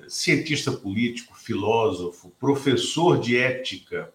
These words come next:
política, Renato Janine Ribeiro, presidente nacional da S B P C, que esteve conosco no Boa Noite ontem, é, e eu fazia algumas ponderações sobre essas certezas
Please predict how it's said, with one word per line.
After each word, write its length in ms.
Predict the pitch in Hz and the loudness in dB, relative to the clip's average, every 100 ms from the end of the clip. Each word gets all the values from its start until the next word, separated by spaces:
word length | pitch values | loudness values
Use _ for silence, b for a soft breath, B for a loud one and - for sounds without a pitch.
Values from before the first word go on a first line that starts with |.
| _ | _
política, 800 | 110 104 120 117 - 92 _ 85 | -6 -2 -2 -2 -10 -16 _ -20
Renato 480 | - 90 98 101 95 | -14 -8 -4 -6 -6
Janine 460 | 92 92 90 90 87 | -12 -10 -8 -10 -10
Ribeiro, 580 | 101 98 120 143 135 B B _ | -10 -2 2 2 0 B B _
presidente 600 | 131 120 120 113 120 - | -6 -4 -2 -2 -4 -4
nacional 580 | 104 98 101 92 98 95 | -6 -6 -8 -6 -6 -6
da 140 | 92 | -8
S 220 | 92 - | -8 -10
B 100 | 92 | -14
P 180 | 92 107 | -14 -12
C, 260 | 107 135 135 | -10 -8 -8
que 140 | 135 | -10
esteve 360 | 123 - 131 120 | -12 -6 -6 -6
conosco 520 | 117 107 104 101 104 | -8 -8 -8 -8 -16
no 60 | 95 | -16
Boa 280 | 95 101 | -12 -12
Noite 380 | 92 95 98 - | -10 -12 -12 -6
ontem, 460 | 127 147 - 165 - b b b b | -2 -2 -2 -8 -10 b b b b
é, 1000 | 107 107 107 104 104 104 101 101 101 - 156 | -2 0 2 0 0 -2 -2 -4 -4 -6 -6
e 840 | 151 160 160 170 170 175 - - _ _ _ | -4 -2 0 -2 -2 -2 -4 -10 _ _ _
eu 320 | 147 165 180 | 0 4 4
fazia 460 | - 196 170 143 185 | 4 4 4 4 2
algumas 380 | 160 165 190 - | 2 0 -2 -4
ponderações 880 | - 180 175 165 - - 165 170 - | -4 -2 0 0 0 -4 -4 -4 -6
sobre 560 | 151 151 160 160 - b b b | -4 -4 -4 -4 -6 b b b
essas 440 | 147 151 165 - - | -2 -2 -2 -2 0
certezas 1300 | 180 - - - 165 180 - 95 87 - - - - | 0 0 -6 0 10 10 10 2 -6 -8 -12 -16 -18